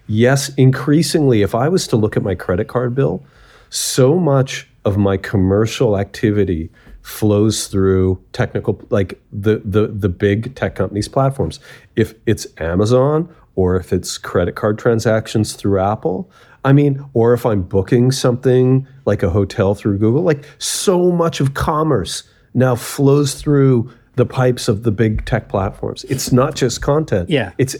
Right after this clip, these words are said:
Speaker 1: everything.
Speaker 2: A-, and they manipulate the participants, the behavior of the participants, by
Speaker 1: Oh
Speaker 2: setting
Speaker 1: my
Speaker 2: the
Speaker 1: God.
Speaker 2: incentives as such to say,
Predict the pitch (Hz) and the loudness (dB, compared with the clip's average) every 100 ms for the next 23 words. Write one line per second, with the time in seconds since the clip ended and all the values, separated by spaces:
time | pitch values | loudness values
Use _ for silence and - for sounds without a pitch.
0 | - 143 160 175 123 - 80 - _ - | -2 2 4 4 2 -2 -10 -12 _ -20
1 | _ - 185 190 190 185 175 160 160 165 | _ -2 0 2 4 4 4 4 2 2
2 | 143 131 120 117 120 131 120 110 101 95 | 2 2 -2 -4 -2 -2 -2 -4 -4 -4
3 | 110 104 110 104 101 95 92 - 107 - | -4 0 0 0 -2 -4 -6 -6 -6 -8
4 | 87 87 - - 113 104 - 208 190 185 | -12 -12 -20 -10 -6 -4 0 2 2 2
5 | 240 156 - 98 117 101 101 - - - | 2 0 -2 -4 -2 -2 -4 -8 -14 -12
6 | - 107 - 220 147 - - 139 127 - | -6 -6 -2 -2 -2 -6 0 2 2 0
7 | 120 113 110 110 | 0 0 0 -4